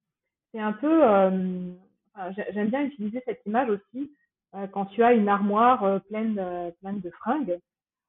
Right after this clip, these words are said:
euh, tu te dis toujours, « Mais non, ça, je le garde parce que peut-être que je le remettrai, et cetera, et cetera. » Ce qui fait que ton armoire, en fait, elle est pleine, elle déborde même. Mais à un moment, si t'as pas d'espace, si t'as pas de place,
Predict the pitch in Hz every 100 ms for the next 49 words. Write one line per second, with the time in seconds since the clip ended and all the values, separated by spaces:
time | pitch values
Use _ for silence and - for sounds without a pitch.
0 | _ 190 185 185 190 185 196 220 202 240
1 | 233 214 254 240 208 208 214 214 214 214
2 | 220 - 220 202 208 208 202 202 185 202
3 | 196 165 175 - 175 190 196 247 185 190
4 | 185 185 185 - 185 - - 185 180 -
5 | 180 - 180 285 330 _ 190 240 233 220
6 | 208 226 262 240 254 208 180 180 - 262
7 | 262 190 190 185 220 247 294 214 220 311
8 | 208 _ _ _ _ _ 208 214 233 220
9 | 226 311 - _ _ _ 202 190 277 247
10 | 233 233 233 214 202 _ _ _ _ 190
11 | 185 254 214 185 - 220 311